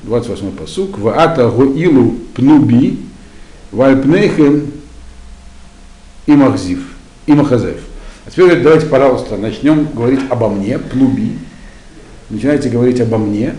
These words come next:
а не о том, что вы думаете по этому поводу. Вальпнейхем имахазев.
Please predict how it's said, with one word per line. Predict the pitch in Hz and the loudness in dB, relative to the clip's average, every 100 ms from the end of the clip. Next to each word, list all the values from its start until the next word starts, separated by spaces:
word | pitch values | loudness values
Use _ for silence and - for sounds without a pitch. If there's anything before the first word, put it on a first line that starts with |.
| 117 | -4
а | |
не | 117 143 | 2 2
о | 131 | 2
том, | 143 123 | 0 -4
что | - | -4
вы | 117 117 | -6 -2
думаете | 123 110 110 110 | 0 0 -2 -4
по | 110 | -8
этому | 110 110 110 | -8 -8 -10
поводу. | 123 120 123 139 - - - - - - - - - - | -8 -8 -8 -8 -10 -16 -20 -20 -20 -20 -20 -20 -20 -6
Вальпнейхем | 110 127 127 156 202 165 131 | 0 0 2 2 4 4 4
имахазев. | 135 151 196 233 226 | 4 2 2 2 2